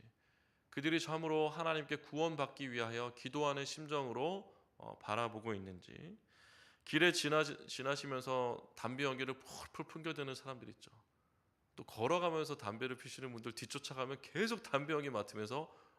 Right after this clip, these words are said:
쫓아가게 됩니다. 아, 사실 불쾌해요. 그리고 아이들 데리고 다니다 보면은 또 아이들 데리고 가는데도 가까운 데서 막 담배를 계속 피고 있어요.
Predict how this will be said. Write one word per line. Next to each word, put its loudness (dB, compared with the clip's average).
쫓아가게 -4
됩니다. -14
아, -18
사실 -14
불쾌해요. -8
그리고 8
아이들 12
데리고 2
다니다 0
보면은 -2
또 -4
아이들 2
데리고 -2
가는데도 0
가까운 2
데서 -2
막 -2
담배를 -2
계속 -12
피고 -8
있어요. -14